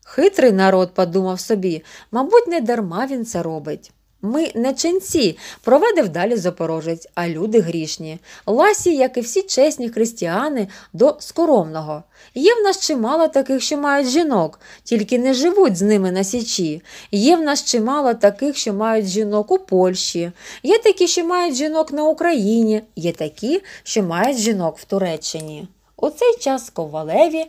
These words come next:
принесли черевики. «Боже ж ти мій, що за прикраса!»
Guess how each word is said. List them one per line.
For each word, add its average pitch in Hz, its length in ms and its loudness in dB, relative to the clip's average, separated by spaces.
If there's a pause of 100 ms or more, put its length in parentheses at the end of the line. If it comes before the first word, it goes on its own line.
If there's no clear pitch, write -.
(200)
принесли 170 540 -8
черевики. 160 760 -6 (400)
«Боже 392 460 4
ж - 160 -8
ти 320 120 -2
мій, 269 380 -4 (160)
що - 320 -2
за 254 160 0
прикраса!» 175 720 -4